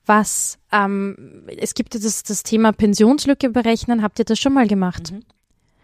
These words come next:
Speaker 1: Das ist ganz spannend, oder? Dir anzuschauen, was ist so mein Lebensstandard? Das ist ja für jeden auch anders. Es gibt Leute, die kommen mit fünftausend Euro im Monat nicht aus.
Speaker 2: Mhm.
Speaker 1: Und es gibt Leute, die kommen mit dreitausend Euro mit einer vierköpfigen, fünfköpfigen Familie super aus.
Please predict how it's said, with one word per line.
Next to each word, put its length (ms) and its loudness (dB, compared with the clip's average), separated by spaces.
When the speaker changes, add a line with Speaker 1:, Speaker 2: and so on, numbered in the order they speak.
Speaker 1:
Das 80 -14
ist 120 -4
ganz 180 2
spannend, 420 2
oder? 240 2
Dir 120 4
anzuschauen, 460 0
was 440 -2
ist 120 0
so 60 0
mein 160 6
Lebensstandard? 840 2
Das 140 -2
ist 120 -2
ja 80 2
für 140 0
jeden 280 2
auch 200 -2
anders. 300 0
Es 120 -4
gibt 220 -10
Leute, 240 2
die 100 -2
kommen 320 0
mit 120 -2
fünftausend 500 -2
Euro 180 0
im 60 2
Monat 360 0
nicht 360 0
aus. 320 0
Speaker 2:
Mhm. 100 -12
Speaker 1:
Und 140 -2
es 140 -6
gibt 260 -8
Leute, 240 -2
die 100 -2
kommen 380 -2
mit 260 -2
dreitausend 480 0
Euro 260 2
mit 240 -4
einer 180 -8
vierköpfigen, 580 -6
fünfköpfigen 520 -6
Familie 360 2
super 320 -4
aus. 240 -2